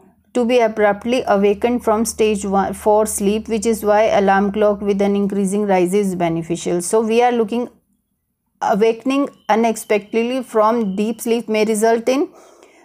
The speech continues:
might word is also there, disorienting. So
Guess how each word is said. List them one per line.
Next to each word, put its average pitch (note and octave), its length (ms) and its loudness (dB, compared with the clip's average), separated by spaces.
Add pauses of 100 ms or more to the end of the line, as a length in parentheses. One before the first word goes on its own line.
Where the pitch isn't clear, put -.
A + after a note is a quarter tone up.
(120)
might A3 440 2
word G3 240 2
is F#3+ 140 2
also F#3+ 300 0
there, G#3 180 2
disorienting. F3 1000 -2
So A#3 340 0